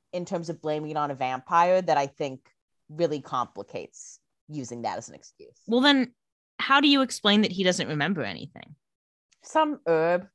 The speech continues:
Speaker 1: or something. Or he got hit in the head. You can get hit in the head and have a clean C T scan.
Speaker 2: Sure. Now, here's a,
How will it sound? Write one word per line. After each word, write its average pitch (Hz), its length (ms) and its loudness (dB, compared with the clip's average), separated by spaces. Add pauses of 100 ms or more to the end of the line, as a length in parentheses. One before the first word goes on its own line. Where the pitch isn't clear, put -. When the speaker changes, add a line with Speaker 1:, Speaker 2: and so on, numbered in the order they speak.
(520)
Speaker 1:
or 202 100 -6
something. 202 580 -8 (500)
Or 214 200 2
he 226 120 -4
got 202 220 4
hit 233 140 -4
in 180 60 -10
the 160 60 -4
head. 170 340 -2 (540)
You 226 140 -6
can 302 100 -2
get 214 140 -2
hit 233 140 0
in 208 60 -12
the 190 60 -2
head 196 220 4
and 170 120 0
have 156 120 0
a 147 60 -4
clean 143 520 -8 (240)
C 139 200 -12
T 135 160 -10
scan. - 280 -18 (800)
Speaker 2:
Sure. 143 280 -8 (720)
Now, 214 140 4
here's 262 280 2
a, 196 260 6